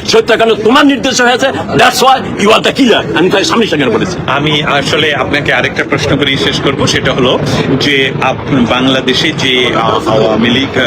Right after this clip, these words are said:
Speaker 2: তথা যারাই সরকারের সমালোচনা করছে, আইবি রহমান কিন্তু, আহ, একজন জনপ্রিয় নেতা এবং নেত-, নেত্রী। তিনি, আমি, আহ, সরকারের সমালোচনা openly আমি করতে দেখিনি, তারপরেও তাকে গ্রেফতার করা হয়েছে। আপনি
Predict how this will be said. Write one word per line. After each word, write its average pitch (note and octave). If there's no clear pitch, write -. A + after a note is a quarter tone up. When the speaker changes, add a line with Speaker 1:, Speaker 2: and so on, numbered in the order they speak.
Speaker 2:
তথা A#2
যারাই A#2
সরকারের A2
সমালোচনা A2+
করছে, -
আইবি G3
রহমান D3
কিন্তু, C#3+
আহ, B2
একজন B2+
জনপ্রিয় B2+
নেতা A2+
এবং C3
নেত-, A2
নেত্রী। B2
তিনি, E3+
আমি, D#3
আহ, C3+
সরকারের F3
সমালোচনা E3+
openly D3
আমি B2+
করতে C#3
দেখিনি, D3+
তারপরেও -
তাকে F3+
গ্রেফতার A#2+
করা A2+
হয়েছে। G2+
আপনি F#3+